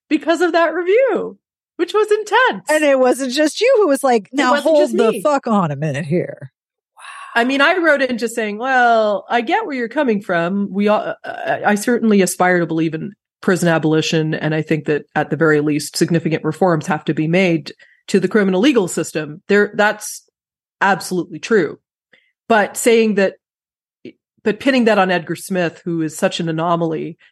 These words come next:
Speaker 1: and I wrote about him as an anomalous figure
Speaker 2: Yeah.
Speaker 1: and as a cautionary tale, not really for criminal justice reform, but for assigning belief to a particular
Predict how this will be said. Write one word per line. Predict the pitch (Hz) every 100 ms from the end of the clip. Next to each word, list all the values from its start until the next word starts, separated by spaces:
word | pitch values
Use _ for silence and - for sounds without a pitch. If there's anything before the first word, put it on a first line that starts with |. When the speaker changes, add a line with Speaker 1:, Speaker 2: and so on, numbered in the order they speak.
| -
Speaker 1:
and | 180
I | 180
wrote | 208 220
about | 185 165
him | 156
as | 160 165
an | 160
anomalous | 160 160 156 165 160
figure | 254 220 165 139 139 _
Speaker 2:
Yeah. | 190 151 139 -
Speaker 1:
and | 185
as | 170
a | 190
cautionary | 202 190 180 170 165
tale, | 175 165 160
not | 180 196 - _
really | 175 185 175 170
for | 170 - 160 156 170 151 _ _ _ _ _ _
criminal | - 220 190 175
justice | 165 311 320 240 214
reform, | 185 170 180 156 151 143 147 156 _ _ _
but | 196 185 -
for | - 180 175 170 165 160 - _ _ _ _ _ _ _ _ -
assigning | 202 - 226 208 214 208 190
belief | 156 185 180 208 185 170 - _ _ -
to | - 196 180 175 165 -
a |
particular | 165 208 202 220 226 185 175 165 165 160